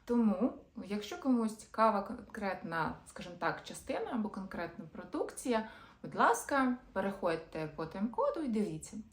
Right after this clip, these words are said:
Якщо комусь я говорю повільно, то, будь ласка,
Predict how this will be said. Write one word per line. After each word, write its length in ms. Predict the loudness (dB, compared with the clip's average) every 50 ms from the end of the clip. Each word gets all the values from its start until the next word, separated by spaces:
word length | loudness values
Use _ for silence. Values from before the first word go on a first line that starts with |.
| -20 -20 -20 -20 -20 -8 -8
Якщо 240 | -8 -6 0 2 2 2 2 -2
комусь 580 | 2 2 4 4 6 4 2 2 0 -6 -8 -6 -6 -2
я 380 | 2 4 4 4 4 2 -4 -6
говорю 480 | -2 -2 -2 0 0 -2 -4 -4 -6 -12 -2
повільно, 1000 | 0 0 0 0 -2 -2 0 0 0 0 -2 -4 -2 0 2 2 2 2 0 -2 -10 -16 -20 -20 -20 -20 -20 -20 _ _
то, 340 | 0 2 2 2 2 0 -2
будь 100 | -6 -2
ласка, 880 | 0 2 2 4 2 2 0 -2 0 2 6 6 8 8 6 4 2